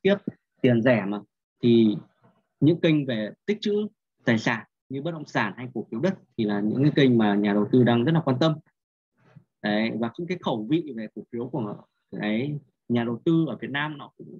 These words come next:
khá là tập trung vào nhóm, nhóm ngành, ờ, về cổ phiếu đất. Thay vì ở Mỹ thì họ có nhóm ngành Big Tech, Big Tech, đấy, là nhóm ngành về cổ phiếu công nghệ.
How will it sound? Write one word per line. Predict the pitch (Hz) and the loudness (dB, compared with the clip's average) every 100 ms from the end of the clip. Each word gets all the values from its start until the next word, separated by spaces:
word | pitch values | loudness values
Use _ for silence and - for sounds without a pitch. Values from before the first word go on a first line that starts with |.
| _ | _
khá | 131 | -8
là | 175 | -6
tập | 165 123 | -6 -6
trung | - 143 | -4 -2
vào | 127 107 | 0 0
nhóm, | 101 113 | 0 0
nhóm | 117 143 | 2 2
ngành, | 135 107 104 | 2 0 0
ờ, | 104 | -4
về | 104 104 - _ _ _ - | -2 -4 -6 _ _ _ -6
cổ | 117 | 0
phiếu | 120 | 2
đất. | 151 - _ _ _ _ | 2 0 _ _ _ _
Thay | 156 | 0
vì | 151 135 127 120 _ - _ | 2 0 -2 -4 _ -20 _
ở | 120 | -2
Mỹ | 117 208 269 - | 2 2 -2 -6
thì | 127 | -8
họ | - | -6
có | 120 | -6
nhóm | 139 151 | -4 -2
ngành | 127 120 131 | -2 -2 -2
Big | 202 - - | -4 -4 -6
Tech, | 240 - _ _ _ _ | -6 -8 _ _ _ _
Big | 170 196 - | -6 -6 -2
Tech, | 214 214 - _ - | -6 -6 -16 _ -8
đấy, | 113 127 - - | -6 -6 -12 -10
là | 107 | -6
nhóm | 127 | -2
ngành | 151 120 | -2 -2
về | 113 110 104 _ _ | -2 -2 -4 _ _
cổ | 110 110 | -14 -4
phiếu | 117 113 143 - - _ - | 0 0 -2 -4 -14 _ -2
công | 151 | 0
nghệ. | 160 | -2